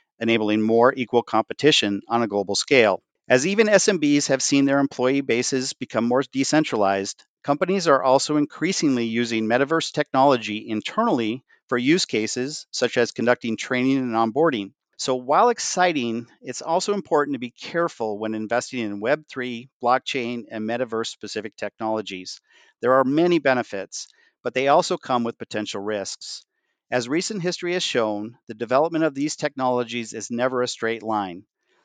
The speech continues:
The next one to three years will be a time of learning, exploring, and preparing for these technologies. So it's important for businesses of all sizes to stay aware and invest where the technologies offer sustained productivity gains or competitive differentiation.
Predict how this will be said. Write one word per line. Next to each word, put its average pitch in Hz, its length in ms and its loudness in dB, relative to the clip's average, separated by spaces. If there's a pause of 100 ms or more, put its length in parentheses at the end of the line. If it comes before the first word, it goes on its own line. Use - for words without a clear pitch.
(140)
The 113 60 -8
next 135 320 0
one 135 220 2
to 190 60 0
three 175 220 -4
years 131 380 0
will 117 80 -6
be 117 140 -6
a 110 60 -4
time 110 280 -6
of 95 140 -12
learning, 170 560 0 (100)
exploring, 165 840 -2
and 127 120 -12
preparing 147 540 -2
for 139 120 -6
these 127 200 -6
technologies. 107 840 -6 (360)
So 123 160 -4
it's 120 120 -2
important 151 540 -2
for 175 140 -4
businesses 139 600 -4
of 104 140 -10
all 127 180 2
sizes 120 600 -2
to 113 100 -12
stay 110 260 -8
aware 117 560 0
and 110 140 -6
invest 117 480 -2
where 113 160 -6
the 101 100 -10
technologies 143 800 -4
offer 117 340 -2
sustained 127 720 -6
productivity 127 540 -4
gains 123 540 -6 (280)
or 120 140 -4
competitive 113 640 -6
differentiation. 104 1000 -8